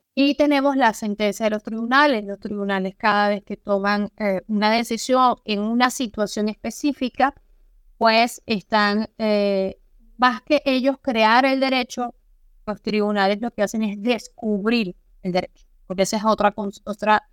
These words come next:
idea errónea. A los venezolanos nos ha costado sangre, sudor y lágrimas llegar donde hemos llegado.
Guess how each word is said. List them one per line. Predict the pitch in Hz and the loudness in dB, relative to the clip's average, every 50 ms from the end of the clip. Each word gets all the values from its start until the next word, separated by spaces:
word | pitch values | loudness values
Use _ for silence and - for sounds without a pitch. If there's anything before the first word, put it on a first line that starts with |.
| _ _ _ _ _ _ _ _ _ _ _ _ _ | _ _ _ _ _ _ _ _ _ _ _ _ _
idea | - 226 214 208 202 202 202 202 196 - - _ _ _ - | -4 -2 0 2 2 2 2 2 0 0 -4 _ _ _ -6
errónea. | 214 202 190 - 196 175 185 - _ _ _ _ - | -6 -4 -4 -4 -4 -6 -6 -8 _ _ _ _ 0
A | 240 | 0
los | 240 240 240 | 2 2 0
venezolanos | 233 247 247 226 - 262 254 262 294 | 0 -2 -2 -2 0 2 2 2 2
nos | 302 269 254 254 | 2 2 2 0
ha | 247 - | -2 -2
costado | - 247 262 254 - - 262 247 247 240 240 240 240 240 | -2 -4 -4 -2 0 2 4 4 6 6 6 4 4 2
sangre, | 240 - - 269 240 233 220 240 240 | 0 -2 0 2 2 2 0 -2 -4
sudor | - - 226 208 202 | -4 -4 -6 -4 -4
y | 214 | -2
lágrimas | 220 220 208 208 202 214 208 214 214 214 214 _ _ _ _ _ _ _ _ _ _ _ _ _ _ _ | 2 2 2 2 2 -2 -6 -6 -8 -10 -12 _ _ _ _ _ _ _ _ _ _ _ _ _ _ _
llegar | 226 214 202 196 196 | -4 0 0 2 2
donde | 196 202 208 208 | 0 0 -2 -2
hemos | 196 202 208 | -4 -4 -4
llegado. | 196 214 214 214 185 170 - | -2 0 0 2 0 0 -4